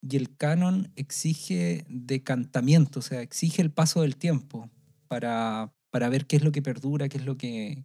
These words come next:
queda, qué es lo que florece nuevamente.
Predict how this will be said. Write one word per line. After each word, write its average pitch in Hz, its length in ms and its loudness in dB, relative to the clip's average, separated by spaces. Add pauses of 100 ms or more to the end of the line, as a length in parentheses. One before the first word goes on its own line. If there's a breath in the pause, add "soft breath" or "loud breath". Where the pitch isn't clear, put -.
(160)
queda, 127 320 -4
qué 127 100 -12
es 117 60 -8
lo 123 120 -10
que 113 200 -10 (400)
florece 127 460 -2
nuevamente. 131 640 -4